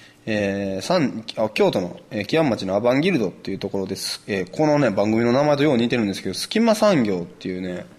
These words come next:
イベントがあって、えー、それに出ます。えー、これ出演は、ミドルキューっていうバンドのレコ発イベントで、まあ音楽イベントなんですけどもね、えー、あと、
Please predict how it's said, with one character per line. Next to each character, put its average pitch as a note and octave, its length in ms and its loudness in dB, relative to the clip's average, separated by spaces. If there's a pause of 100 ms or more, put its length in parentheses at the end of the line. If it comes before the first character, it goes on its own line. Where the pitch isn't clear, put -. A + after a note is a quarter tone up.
(460)
イ - 80 -4
ベ G#2 120 0
ン G2 80 -2
ト G2+ 100 0
が F#2+ 80 -2
あ F#2 60 -4
っ - 20 -14
て、 F2 460 -10 (500)
え G2+ 400 -2
ー、 F#2+ 40 -8
そ - 120 -4
れ D#3 140 2
に C#3+ 200 2
出 B2 120 0
ま A2 160 2
す。 F#2 300 -8 (260)
え F#2+ 640 -4
ー、 - 20 -14
こ - 100 -8
れ F#2+ 40 -6
出 C3+ 400 -2
演 C#3 280 2
は、 D#3+ 400 2
ミ C3+ 160 4
ド G#3 100 6
ル A#3 140 2
キ B3+ 140 0
ュ A3+ 60 4
ー - 40 6
っ - 20 -4
て G#2 140 -4
い G2 40 0
う - 20 -4
バ G2 120 0
ン G2 60 -2
ド G2+ 60 -4
の F#2+ 80 -2
レ F#2+ 100 -2
コ A#2 140 -6
発 A2+ 220 -2
イ C3+ 60 2
ベ C#3 100 0
ン G2+ 60 0
ト F#2 80 -4
で、 F#2+ 80 -4
ま B2+ 140 4
あ - 20 4
音 B2 140 2
楽 D3 180 2
イ A3 40 2
ベ G#3+ 100 2
ン A2+ 60 -2
ト G2 40 -4
な F2+ 100 -2
ん F2+ 40 -4
で F2 60 -6
す F2 60 -14
け F2 60 -8
ど F2+ 60 -8
も F#2 80 -8
ね、 G2 100 -10 (420)
え G#2 340 0
ー、 F2+ 80 -4
あ - 60 -8
と、 G#2+ 100 -2